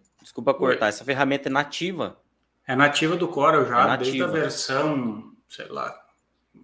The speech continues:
Speaker 2: Porque ela, ela é pouco utilizada, o pessoal, tem, tem poucas pessoas que conhecem, né? A maioria só descobre quando gera uma necessidade muito grande, que tá lá morrendo, digitando, dando enter e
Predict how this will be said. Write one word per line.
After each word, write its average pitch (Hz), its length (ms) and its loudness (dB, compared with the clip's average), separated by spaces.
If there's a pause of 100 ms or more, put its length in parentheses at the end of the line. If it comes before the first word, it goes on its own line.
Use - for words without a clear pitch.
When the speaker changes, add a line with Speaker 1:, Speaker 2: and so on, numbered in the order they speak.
(440)
Speaker 2:
Porque - 160 -4
ela, 190 360 4
ela 175 140 4
é 180 80 -2
pouco 190 200 -2
utilizada, 151 480 0
o 135 40 -6
pessoal, 147 580 -6 (280)
tem, - 240 -14
tem 151 160 -10
poucas 175 340 -6 (680)
pessoas 147 280 -8
que - 120 -12
conhecem, 135 640 -2
né? 113 220 -12 (600)
A 127 40 -10
maioria 131 1400 0
só - 220 -6
descobre 135 500 -6
quando 156 800 -4 (100)
gera 131 380 -2
uma 139 120 0
necessidade 131 600 -6
muito 139 240 -2
grande, 135 400 -2
que 139 260 -14 (120)
tá 127 120 2
lá 123 180 4
morrendo, 123 800 -4
digitando, 131 720 -2
dando 123 320 -2
enter 135 280 0
e 117 240 -6